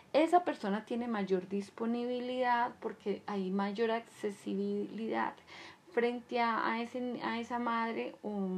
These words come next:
o a sus necesidades, y porque también permanece un importante tiempo con este bebé, ¿sí? Digamos que para, para un niño es muy, muy importante, eh,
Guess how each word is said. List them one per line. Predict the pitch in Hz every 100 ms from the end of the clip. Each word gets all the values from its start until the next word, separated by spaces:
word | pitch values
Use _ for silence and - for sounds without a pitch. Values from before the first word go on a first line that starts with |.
| 180 185 - - - - - - -
o | 208
a | 196
sus | 202 202
necesidades, | 214 202 214 202 220 202 196 214 247 -
y | 269
porque | 202 196 202
también | 190 185 185
permanece | 226 240 226 185 185 226 -
un | 254 240
importante | 240 196 - 190 180 - 220
tiempo | - 277 233 185
con | - 190
este | 180 - 185
bebé, | 180 - 196 - - _ -
¿sí? | - 311 - - _ - - - - - - _ _ -
Digamos | 190 208 208 226 269
que | -
para, | 539 220 202 190 180 -
para | 214 190
un | 190 190 208 226
niño | 247 247 247 247 247 240 - - _ _ _ _ - - - - _ _
es | 226 240
muy, | 247 254 254 285 262
muy | 247 247 254
importante, | 247 233 190 - 190 185 180 226 226 226
eh, | - 202 190 190 185 180 180